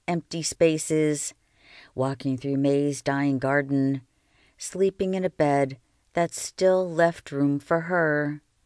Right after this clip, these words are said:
He hurt so much, but even after his most terrible hours,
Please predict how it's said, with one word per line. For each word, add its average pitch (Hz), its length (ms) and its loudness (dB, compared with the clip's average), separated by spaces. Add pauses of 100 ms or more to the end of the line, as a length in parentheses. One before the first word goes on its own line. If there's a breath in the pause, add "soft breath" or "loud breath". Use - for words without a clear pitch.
(480 soft breath)
He 190 220 -6
hurt 160 300 -4
so 170 340 -4
much, 147 600 -2 (600 soft breath)
but 160 200 -6 (100)
even 160 260 -2
after 147 440 -2
his 143 240 -4
most 143 280 -2
terrible 147 560 -4
hours, 143 580 2